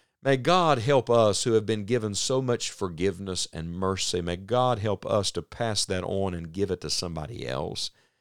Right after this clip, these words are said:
Would you pray today, "Dear Lord, help me, enable me to forgive"? You see, you not only have to move past your past, you have to help other people move past their past.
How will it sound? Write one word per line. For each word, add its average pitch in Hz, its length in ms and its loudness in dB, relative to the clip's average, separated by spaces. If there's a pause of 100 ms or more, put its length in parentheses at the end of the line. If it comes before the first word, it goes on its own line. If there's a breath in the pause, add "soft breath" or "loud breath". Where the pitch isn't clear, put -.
(600)
Would 123 180 4
you 185 120 2
pray 160 220 8
today, 117 420 4
"Dear 127 220 2
Lord, 117 280 6
help 107 300 -2
me, 101 280 0
enable 98 400 2
me 95 180 0
to - 140 -8
forgive"? 85 920 -4 (960)
You 117 60 0
see, 131 260 2 (200 soft breath)
you 139 160 0
not 226 160 4
only 143 200 4
have 127 180 2
to 110 80 -2
move 107 380 0
past 95 320 0
your 87 60 -4
past, 98 440 -2
you 117 100 0
have 120 180 0
to 107 60 -6
help 110 200 2
other 117 180 4
people 120 340 -2
move 85 220 -4
past 78 280 -4
their - 100 -4
past. - 440 -10